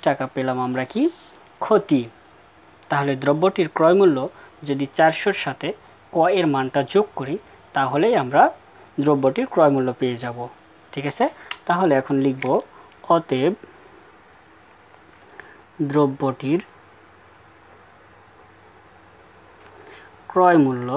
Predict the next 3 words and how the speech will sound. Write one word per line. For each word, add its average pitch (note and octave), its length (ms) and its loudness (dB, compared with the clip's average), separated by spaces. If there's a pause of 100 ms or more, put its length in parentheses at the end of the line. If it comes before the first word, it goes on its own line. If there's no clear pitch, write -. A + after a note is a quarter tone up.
(3500)
সমান D3 260 -2 (100)
সমান C#3+ 260 -2 (640)
চারশো C#3 580 -2